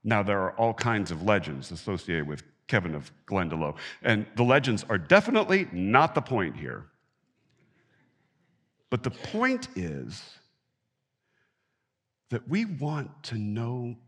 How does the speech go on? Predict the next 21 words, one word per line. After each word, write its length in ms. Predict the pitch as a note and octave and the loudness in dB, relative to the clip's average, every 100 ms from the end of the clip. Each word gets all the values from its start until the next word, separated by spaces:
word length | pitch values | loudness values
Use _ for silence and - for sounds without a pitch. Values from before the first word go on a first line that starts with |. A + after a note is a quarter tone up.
| _ | _
God 640 | - A2 G2+ D2+ C2+ B1 F#2 _ _ _ _ _ _ _ _ _ _ _ _ _ _ _ _ _ _ _ | -8 -6 -6 -8 -10 -14 -18 _ _ _ _ _ _ _ _ _ _ _ _ _ _ _ _ _ _ _
so 300 | - - - | -20 -20 -10
much 720 | E3 F#3+ F#3 A2+ E2 - - - _ _ _ _ _ _ _ _ | -4 -2 -2 -4 -6 -12 -14 -16 _ _ _ _ _ _ _ _
that 100 | G#2 | -14
some 240 | - D#3 F3+ | -12 -8 -6
of 100 | D#3+ | -6
us 180 | C#3 - | -8 -8
will 120 | G#2 | -12
stand 580 | - - C3+ C3+ C#3+ C3+ | -14 -14 -8 -4 -4 -4
in 160 | G#2 | -6
the 160 | G2 F#2 - _ | -6 -8 -12 _
ice-cold 680 | - D3 D3 - - C#3+ A#2+ | -8 -6 -6 -10 -10 -8 -8
water 360 | A2 G#2 F2 F#2+ - | -6 -6 -6 -8 -8
up 220 | A2 - | -10 -10
to 160 | C#3 | -10
our 160 | G2 F2 | -8 -6
necks, 800 | F#2 F#2 A#2 F#2+ - - - - _ _ _ _ _ _ _ _ _ _ | -6 -6 -6 -8 -12 -20 -20 -20 _ _ _ _ _ _ _ _ _ _
seeking 760 | - - - E3+ - - - - - _ _ _ - | -20 -14 -6 -6 -6 -12 -16 -18 -20 _ _ _ -12
to 120 | G#2+ | -10
know 680 | G2 G2 A2+ B2+ G#2+ B1+ A#1 _ _ _ _ _ _ - | -8 -8 -8 -8 -10 -12 -18 _ _ _ _ _ _ -16
God. 460 | G#2 F#2+ E2 - | -12 -12 -14 -18